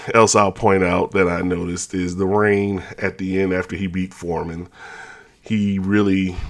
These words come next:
that didn't happen like that. They said they had a big storm after the fight that was flooding the rooms and all that, but it didn't happen like it did in the movie. And, uh, obviously, you know, everything in this movie didn't happen.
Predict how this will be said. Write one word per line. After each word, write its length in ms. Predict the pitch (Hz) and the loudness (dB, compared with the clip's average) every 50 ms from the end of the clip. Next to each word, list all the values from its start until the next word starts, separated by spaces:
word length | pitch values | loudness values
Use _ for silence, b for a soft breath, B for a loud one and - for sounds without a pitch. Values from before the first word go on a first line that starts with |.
| B B _ _ _ _ - | B B _ _ _ _ 0
that 180 | - 120 113 113 | 2 4 4 4
didn't 180 | 113 101 95 | 4 2 0
happen 360 | 95 101 98 90 - 104 98 | 0 2 2 2 2 0 0
like 220 | 98 98 98 98 - | 2 0 0 0 0
that. 200 | 107 101 98 95 | 0 0 2 2
They 140 | 110 120 120 | 0 0 2
said 240 | - 185 190 160 | 4 2 4 4
they 120 | 151 131 117 | 4 4 4
had 180 | 120 110 104 | 4 4 2
a 40 | 95 | 2
big 240 | 85 90 104 101 - | 0 -2 -2 -4 -4
storm 500 | - - - 104 98 101 98 92 87 87 - | -6 -2 0 2 2 2 2 0 0 -4 -4
after 380 | 95 95 98 98 - - 113 | -2 -2 -2 -2 0 0 0
the 80 | 107 104 | 0 0
fight 400 | - - 117 110 110 113 110 80 | 0 2 2 4 4 2 0 -2
that 140 | 95 92 87 | -4 -6 -6
was 120 | 92 - | -6 -8
flooding 500 | - - 98 98 98 98 101 98 101 101 | -8 -4 -2 0 0 0 0 0 -2 0
the 160 | 95 98 95 | 2 2 2
rooms 400 | 92 92 98 104 104 101 98 92 | 2 2 2 4 4 2 2 0
and 100 | 98 92 | -2 -2
all 220 | 95 95 92 92 90 | 0 0 0 0 0
that, 260 | 90 101 98 95 92 | 0 0 0 0 0
but 120 | 92 92 92 | 0 -2 0
it 60 | 98 | 2
didn't 220 | 120 147 135 101 | 2 2 2 2
happen 400 | 98 110 110 101 92 98 95 92 | 2 2 2 2 2 0 -2 -2
like 200 | 92 90 90 - | -2 -4 -4 -6
it 120 | 92 92 90 | -6 -4 -2
did 320 | 92 92 90 87 85 - B B B B B B B B B B B _ | 0 0 0 0 -2 -6 B B B B B B B B B B B _
in 200 | - 101 92 87 | -4 -2 -2 -2
the 60 | 85 85 | -2 -2
movie. 460 | 87 90 90 90 87 90 85 85 - - | -2 -2 -2 -2 -2 -4 -6 -6 -4 0
And, 260 | 156 165 156 143 143 | 2 2 2 2 2
uh, 240 | 120 120 156 139 - - | 0 -2 -4 -6 -6 -2
obviously, 800 | - 120 113 101 98 92 90 80 - - 90 87 82 80 76 71 - - | 0 2 2 2 2 0 -4 -6 -6 -6 -4 -4 -4 -6 -6 -8 -10 -6
you 160 | - 135 107 | -4 -2 -2
know, 120 | 85 78 80 | -2 0 0
everything 500 | 92 104 101 101 92 - 98 92 90 92 | 2 2 2 2 0 -2 0 -2 0 -2
in 60 | 90 | -4
this 160 | 87 82 - | -4 -6 -6
movie 240 | 95 90 85 82 82 | -8 -8 -8 -8 -10
didn't 360 | 80 82 104 95 - - 78 | -6 -4 -2 -2 -4 -4 -10
happen. 500 | - - 87 82 80 - - 87 87 | -10 -10 -10 -10 -10 -10 -10 -12 -12